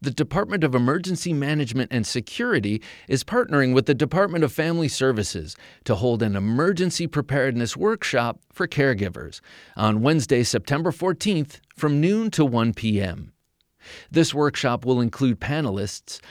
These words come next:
from the Department of Emergency Management and Security,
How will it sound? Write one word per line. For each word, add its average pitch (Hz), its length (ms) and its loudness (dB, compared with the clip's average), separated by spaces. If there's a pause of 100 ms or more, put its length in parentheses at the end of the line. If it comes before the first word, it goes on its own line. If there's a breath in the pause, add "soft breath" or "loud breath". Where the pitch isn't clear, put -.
(220 loud breath)
from 120 220 4
the 110 80 4
Department 147 480 0
of 110 100 2
Emergency 156 560 0
Management 131 600 -2
and 131 120 -2
Security, 101 680 -4